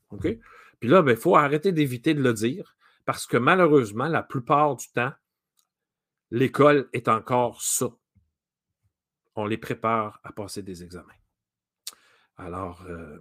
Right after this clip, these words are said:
puis ça va loin, là. Ça va jusqu'à l'université. Alors, à un moment donné, faut que, faut qu'on les prépare à ça. Puis moi, je leur dis carré, « Ben, ça, c'est un examen, puis je vais t'expliquer, je vais t'aider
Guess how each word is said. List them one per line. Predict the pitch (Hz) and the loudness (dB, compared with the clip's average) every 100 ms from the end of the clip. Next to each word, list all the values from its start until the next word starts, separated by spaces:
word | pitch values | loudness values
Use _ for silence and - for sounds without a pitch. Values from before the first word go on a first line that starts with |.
| - | -20
puis | 95 | -20
ça | - 95 | -12 -10
va | 92 | -8
loin, | 87 95 110 | -6 -6 -8
là. | 73 _ | -10 _
Ça | - 85 | -18 -6
va | 113 | -6
jusqu'à | - 101 | -4 -8
l'université. | 98 98 90 - - - _ _ _ _ _ | -8 -10 -12 -14 -16 -18 _ _ _ _ _
Alors, | 80 73 | -18 -14
à | |
un | |
moment | 85 107 | -6 -6
donné, | 101 101 | -4 -4
faut | 151 - | -4 -6
que, | - - _ | -12 -14 _
faut | - | -16
qu'on | - 98 | -10 -6
les | 101 | -6
prépare | - 107 131 143 | -6 -2 2 2
à | 107 | 0
ça. | - 120 - _ _ _ _ | -4 -6 -8 _ _ _ _
Puis | - | -8
moi, | 110 131 | -4 0
je | 110 | 0
leur | 98 | 0
dis | 90 104 | -4 -6
carré, « | - 113 92 101 - _ _ | 0 2 2 -4 -8 _ _
Ben, | - 78 - | -14 -14 -16
ça, | - - | -16 -12
c'est | 113 101 | -10 -8
un | 95 | -8
examen, | 104 98 90 131 | -6 -6 -6 -8
puis | 107 | -8
je | 95 | -8
vais | 95 | -6
t'expliquer, | 110 - - - 113 - | -6 -8 -12 -10 -10 -8
je | - | -8
vais | |
t'aider | - 139 123 110 | 2 4 4 0